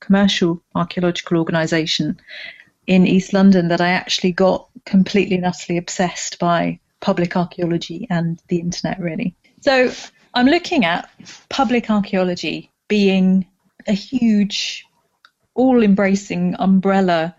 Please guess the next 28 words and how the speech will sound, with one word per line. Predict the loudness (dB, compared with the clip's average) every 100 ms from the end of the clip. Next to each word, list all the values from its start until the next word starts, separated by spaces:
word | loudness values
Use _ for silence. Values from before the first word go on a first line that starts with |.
| _
term | -6 -2 0 0 -6
for | -6 -4 -2
how | 0 0 0
archaeologists | -4 -6 -4 -4 -4 -10 -14
communicate | -10 -4 -4 -4 -8 -10
with | -10
the | -12
public | -10 -8 -8 -10 -20 _ -20 _
by | -2 -2
whatever | -2 -4 -4
means. | -4 -4 -6 -8 -12 -20 -12
So | -4 0
looking | 2 2 0
at | 0 -2
public | -4 -4 -4
archaeology | -6 -4 -4 -2 -2
in | -2
the | -2
U | -2
K | -2 -6
specifically, | -6 -8 -6 -4 -4 -8 -8 -8 -8 -10 _ -20 -20 _ _ _ 2
and | 6
within | 6 6 6 6
that, | 6 0 -4 -8 -12 -14 -16 _ _ 2
my | 4 4
research | 4 2 0 -6 -4
focused | -4 -4 -8 -8 -4
on | -2 -2 -4